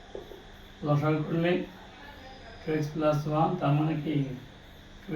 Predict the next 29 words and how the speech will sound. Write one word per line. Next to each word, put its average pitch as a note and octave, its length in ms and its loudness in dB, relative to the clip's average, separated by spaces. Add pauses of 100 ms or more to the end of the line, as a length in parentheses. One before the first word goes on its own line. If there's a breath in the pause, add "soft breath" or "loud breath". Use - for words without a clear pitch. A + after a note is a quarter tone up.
এক্স D3+ 220 -2
প্লাস C#3+ 320 4 (160)
ওয়ান D3 180 0 (140)
মাইনাস C#3 400 4
ওয়ান। C3+ 180 0 (1400)
দাঁড়াচ্ছে D3 440 4
কি D#3+ 160 2
বলতো? D3+ 340 4 (1040)
one D#3 120 2 (100)
by D#3 140 4 (120)
two D3+ 200 -2
x D3 40 2 (120)
plus D3 260 4 (280)
one, F3+ 160 4 (840)
এই C#3+ 120 2
যে D#3 140 2
বাদ D3 140 8
দেওয়া D3+ 200 8
যায়, E3 180 6
তাহলে D3+ 260 2
কি E3 100 4 (920)
টু - 60 -14 (100)
এক্স D3 200 2
প্লাস, D#3 300 2 (300)
টু - 60 -12 (100)
এক্স - 200 -2
প্লাস D3+ 280 4 (380)
ওয়ান। C3+ 220 2 (1160)
তার F3 160 4